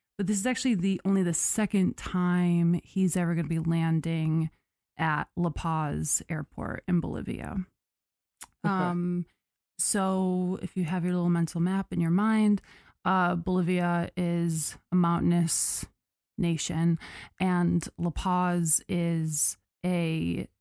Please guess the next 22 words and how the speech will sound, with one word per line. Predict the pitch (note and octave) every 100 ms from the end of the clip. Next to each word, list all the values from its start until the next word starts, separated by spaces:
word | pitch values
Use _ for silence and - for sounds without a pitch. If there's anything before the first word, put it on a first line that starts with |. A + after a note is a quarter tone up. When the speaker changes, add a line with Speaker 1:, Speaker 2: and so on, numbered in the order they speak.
| _
Speaker 1:
uh, | F3+ E2+ - - - - _ _ _ -
well, | D#3 D#3 F3
it's | -
in | E3+
the | D#3
mountains, | F3+ - - F3+ - - -
right? | E3 E3 -
Like, | E3+ D#3
it's, | E3 - - -
it's | F3 E3+ - - - - _
Speaker 2:
Right. | E3 D3+ - _ _
Speaker 1:
the, | E3 F#3+ F3
it's | E3+ - -
the | F3+ F3 -
El | F3 F#3 -
Alto | F3 E3+ F3+ F3 E3 -
Airport, | E3+ E3+ - F#3 F#3+ - - _ _ _ -
and | F#3
the | -
airport | G3+ - A#3+ G#3+ G3 _
itself | F3 - - - - F3+ F3 A#3+ - _ _ _ _ _ _
is | G#3 G3 F#3 F3+ F3